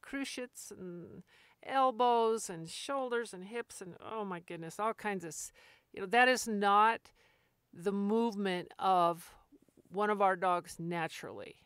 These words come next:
It is not. I, I, you know, it's impressive what those frisbee dogs do, but every time I see 'em go six feet up in the air and then land, come down the landing, I just, you know, they're exceeding design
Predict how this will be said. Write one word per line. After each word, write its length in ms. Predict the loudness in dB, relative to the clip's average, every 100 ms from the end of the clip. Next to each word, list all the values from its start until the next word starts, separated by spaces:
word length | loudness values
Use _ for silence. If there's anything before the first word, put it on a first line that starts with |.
| _ _
It 100 | -8
is 140 | -8 -4
not. 260 | -4 -4 -6
I, 120 | -8
I, 360 | -8 -8 -10 -10 -8
you 140 | -2
know, 120 | 0
it's 140 | 0 -2
impressive 560 | 0 2 2 0 -4
what 200 | -2 -2
those 240 | 0 -2 -4
frisbee 420 | -8 -8 -8 -6
dogs 340 | -2 -2 -4
do, 240 | -6 -6 -6 _ -20 _
but 120 | -2
every 160 | 0 0
time 200 | -2 -2
I 100 | -4
see 220 | -4 -6
'em 120 | -4
go 320 | -4 -4 -8 _ _ _ _ -14
six 580 | -6 -4 -4 -6 -6 -6
feet 220 | -2 0
up 180 | -2 -4
in 80 |
the 60 | -6
air 400 | -6 -6 -4 -4
and 120 | -4
then 260 | -6 -6 -6
land, 440 | -6 -4 -6 -8
come 200 | -10 -8
down 260 | -4 -4 -6
the 100 | -8
landing, 420 | -6 -4 -4 -6
I 120 | -8
just, 220 | -10 -14 -16 _ _ _ _ _ -10
you 100 | 0
know, 360 | 2 2 -2 -8 _ _ _ _ -16
they're 200 | -4 -2
exceeding 480 | -2 -4 -6 -4 -2
design 600 | -4 0 2 2 0 -4